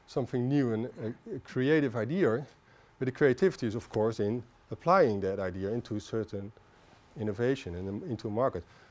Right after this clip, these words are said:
Well, I should say it's not an innovation here because there was not really a market. The problem that was actually the next one was,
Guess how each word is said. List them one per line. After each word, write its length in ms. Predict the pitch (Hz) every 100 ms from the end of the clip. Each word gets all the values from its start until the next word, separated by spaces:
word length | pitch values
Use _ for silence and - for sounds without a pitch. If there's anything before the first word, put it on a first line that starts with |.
| -
Well, 120 | 131
I 60 |
should 220 | 135 165 -
say 120 | 143
it's 160 | 127 147
not 140 | 135
an 80 | 127
innovation 480 | 113 110 117 - 120
here 200 | 175 113
because 280 | 123 156
there 120 | 143 147
was 160 | 143
not 200 | 151 131
really 200 | 123 101
a 40 | 101
market. 400 | 135 180 - 87 - - - -
The 80 | 131
problem 440 | 214 220 175 147
that 180 | 143 139
was 140 | 143 131
actually 340 | 165 - 127
the 80 | 123
next 260 | 165 220
one 180 | 131 120
was, 180 | 131 -